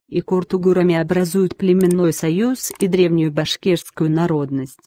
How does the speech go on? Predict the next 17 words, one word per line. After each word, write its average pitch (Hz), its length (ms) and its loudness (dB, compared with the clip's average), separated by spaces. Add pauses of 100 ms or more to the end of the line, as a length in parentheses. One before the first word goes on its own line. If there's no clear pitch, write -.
На 202 160 0
формирование 175 840 0
юрмийцев 160 680 -4
оказало 175 540 0
влияние 165 580 2
их - 300 -2
пребывание 165 720 0
в - 60 -18
соседстве 190 720 -2
с 185 80 -6
другими 175 520 0
башкирскими 175 760 -2
племенами 180 720 2
еней, 143 600 -2 (200)
катай 165 480 -2
и 185 160 0
юрматы. 170 840 -2